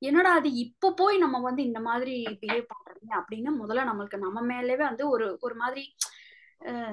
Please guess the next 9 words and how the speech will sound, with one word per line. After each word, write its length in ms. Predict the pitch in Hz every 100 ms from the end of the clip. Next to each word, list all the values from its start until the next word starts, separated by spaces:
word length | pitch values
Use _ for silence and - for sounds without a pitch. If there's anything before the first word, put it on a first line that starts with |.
| 202 196 190 185 349 339 _ _
"நம்ம 260 | - 240 254
ஏன் 180 | 269 294
இப்படி 200 | 240 233
இருக்கோம்?" 280 | 220 214 208
அப்படிங்கிற 420 | - 202 226 240 233
ஒரு 160 | 196
கேள்வி 340 | - 196 190 175
வரும். 240 | - _ _ _ _ -
ரெண்டாவது, 480 | 269 302 330 294